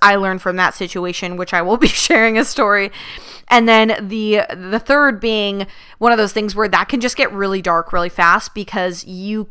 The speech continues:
can tend to get caught up in the aftermath of that. And a lot of times in those situations, um, you can form an attachment, which we will discuss. So I'd say the first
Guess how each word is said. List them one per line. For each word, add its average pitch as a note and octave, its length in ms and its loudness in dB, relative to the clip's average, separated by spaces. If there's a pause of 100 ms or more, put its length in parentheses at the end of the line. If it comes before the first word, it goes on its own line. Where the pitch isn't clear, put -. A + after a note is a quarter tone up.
can G3+ 200 -8 (320)
tend F#3+ 180 -4
to G3+ 100 -10
get - 180 -8
caught E3+ 180 2
up F3 140 -8
in F3 60 -2
the - 140 -4
aftermath B3+ 520 2
of B3+ 80 -10
that. C#4+ 320 4
And G3+ 100 -4
a G3 40 -4
lot F#3+ 180 2
of F#3+ 60 -8
times F#3 440 -6 (300)
in C4+ 180 2
those A3+ 180 4
situations, F#3+ 1000 -4 (240)
um, E3+ 320 -2
you G3 260 -8
can F#3 240 -6
form F3 240 -4
an E3 60 -6
attachment, - 580 -6
which E3 220 -12
we E3+ 100 -8
will C#3+ 100 -10
discuss. - 540 -10 (680)
So B3+ 340 0
I'd C4 200 2
say D#4 320 -4
the B3+ 140 -2
first G#3+ 680 0